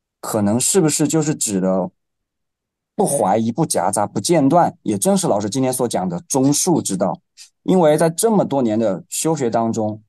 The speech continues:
包括自古以来，都有那么多的学生在跟着老师的过程当中，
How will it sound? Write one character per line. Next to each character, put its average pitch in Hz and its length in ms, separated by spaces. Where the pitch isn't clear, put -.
包 156 100
括 170 120
自 190 180
古 135 140
以 113 100
来， 92 320
都 196 120
有 165 120
那 180 160
么 196 160
多 131 180
的 107 380
学 - 300
生 135 200
在 143 80
跟 151 180
着 151 80
老 101 200
师 - 160
的 127 80
过 131 120
程 107 200
当 107 200
中， 107 280